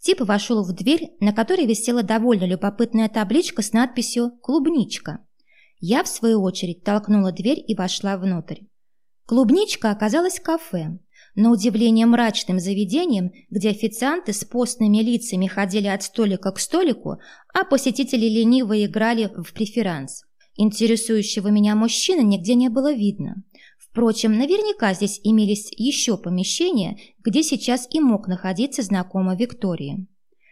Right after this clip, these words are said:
Терзаться пустыми сомнениями я не привыкла, поэтому, подойдя к бармену, спросила:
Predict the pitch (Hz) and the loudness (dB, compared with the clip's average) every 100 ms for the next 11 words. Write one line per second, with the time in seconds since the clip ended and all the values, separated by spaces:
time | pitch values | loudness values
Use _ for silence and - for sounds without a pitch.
0 | _ _ _ - 208 190 202 202 202 208 | _ _ _ -4 -2 2 0 -2 -4 -4
1 | - 208 202 208 214 214 202 202 202 208 | 0 2 2 2 2 4 4 4 4 4
2 | 226 233 277 302 403 214 170 - - - | 2 2 0 0 0 -2 -6 -8 -20 -2
3 | 214 214 214 214 220 202 247 196 190 185 | 0 2 2 0 0 0 0 -2 -4 -2
4 | 262 359 311 277 - 277 294 - 180 151 | -2 -2 -2 -2 -2 -6 -6 -6 -8 -8
5 | - | -10